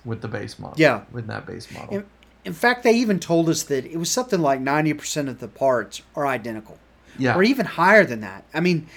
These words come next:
Speaker 2: it's the same machine, only a four-seat version.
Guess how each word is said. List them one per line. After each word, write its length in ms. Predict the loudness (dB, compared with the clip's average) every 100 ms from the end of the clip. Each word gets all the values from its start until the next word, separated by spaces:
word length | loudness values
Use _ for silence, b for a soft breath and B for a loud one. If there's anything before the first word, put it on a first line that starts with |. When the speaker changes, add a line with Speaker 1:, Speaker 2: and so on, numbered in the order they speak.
| B
Speaker 2:
it's 160 | -4 0
the 80 | 0
same 280 | 4 6 6
machine, 360 | 2 2 2
only 220 | 2 -2
a 40 | -4
four-seat 440 | -4 -6 -6 -8
version. 400 | -6 -6 -8 -16